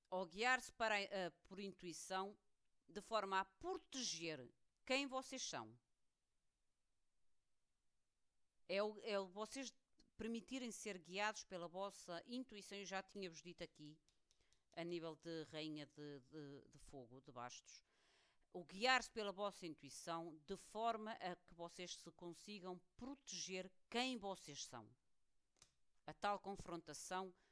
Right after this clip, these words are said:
dos vossos sentimentos e dos vossos desejos de forma a, a reconhecerem e a finalizarem um ciclo e a trazer vitória e reconhecimento à vossa vida. A nível da vossa mente, diz-vos,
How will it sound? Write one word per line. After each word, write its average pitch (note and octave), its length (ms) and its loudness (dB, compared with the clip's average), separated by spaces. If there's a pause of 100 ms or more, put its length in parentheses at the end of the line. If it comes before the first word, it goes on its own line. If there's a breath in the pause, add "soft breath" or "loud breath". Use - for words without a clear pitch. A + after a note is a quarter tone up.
(180 soft breath)
dos F#3+ 140 -4
vossos F#3+ 400 -2
sentimentos E3+ 800 -2
e - 100 -8
dos C#3+ 140 -10
vossos G3+ 480 -4
desejos D#3+ 520 -4
de E3 120 -8
forma D#3+ 340 -2
a, - 320 -6
a E3+ 40 0
reconhecerem G3+ 920 -2
e F#3+ 40 4
a F3+ 40 -2
finalizarem G3 960 0 (380 soft breath)
um F#3 120 -2
ciclo C#4+ 560 -4 (140)
e F#3 160 -4
a F3 60 0
trazer E3 340 -6
vitória F3+ 480 -4 (100)
e D#3 100 -6
reconhecimento D#3 680 -6
à C#3+ 80 -2
vossa B2 300 -10
vida. A2 280 -20 (680 loud breath)
A - 120 4
nível D4+ 320 4
da B3+ 140 2
vossa A3+ 400 0
mente, G#3 460 -4
diz-vos, B2+ 680 -10